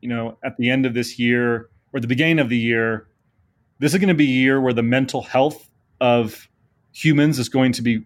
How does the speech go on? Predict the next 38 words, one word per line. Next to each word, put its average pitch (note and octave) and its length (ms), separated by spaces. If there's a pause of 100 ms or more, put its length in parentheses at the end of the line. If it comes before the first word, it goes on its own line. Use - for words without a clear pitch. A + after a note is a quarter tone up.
extremely C3+ 640
stressed. C3+ 640 (460)
And B2+ 200
that D3 160
mental C#3 360
health C3 300
challenge C3 640 (340)
will B2 500 (580)
be C3+ 160
a A#2+ 60
major B2 420
risk A#2+ 420 (120)
for - 160
the A#2+ 140
organization. B2 840 (680)
What B2+ 480 (100)
are C#3 100
the B2+ 100
ways B2+ 420
that A#2+ 180
you B2 160
might B2 240
address A#2 380
that? D#3 320 (680)
I C3 100
would D#3+ 100
be C3+ 100
very C#3 640
<laughs> - 20
interested D3 480
in B2 80
solutions B2 600
around A#2+ 420
caring B2+ 360
for B2 180
the A2+ 80
mental A#2+ 360
health A#2+ 320